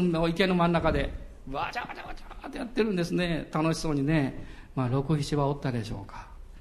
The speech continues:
私はそれをちらっと見て思いました。大きくなったなと思いました。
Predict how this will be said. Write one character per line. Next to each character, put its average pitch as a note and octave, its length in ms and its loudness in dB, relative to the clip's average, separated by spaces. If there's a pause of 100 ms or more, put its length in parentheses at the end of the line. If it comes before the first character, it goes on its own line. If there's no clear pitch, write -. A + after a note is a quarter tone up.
(280)
私 D3+ 200 0
は E3+ 60 2
そ F#3 120 2
れ F3+ 60 4
を F3 40 2
ち G3 120 -4
ら A#3+ 100 0
っ - 40 -8
と C4+ 100 2
見 C4+ 120 8
て B3+ 400 0 (280)
思 G#3+ 240 4
い A3 40 4
ま G3+ 120 2
し - 80 -2
た。 - 200 -10 (440)
大 C#3+ 320 0
き C#3+ 120 -6
く D#3 140 -2
な C#3+ 120 0
っ C#3+ 40 -6
た D#3+ 160 -6
な D#3 60 -8 (480)
と - 80 -2
思 A2+ 160 -4
い - 40 -6
ま - 120 -12
し - 80 -14
た。 - 100 -16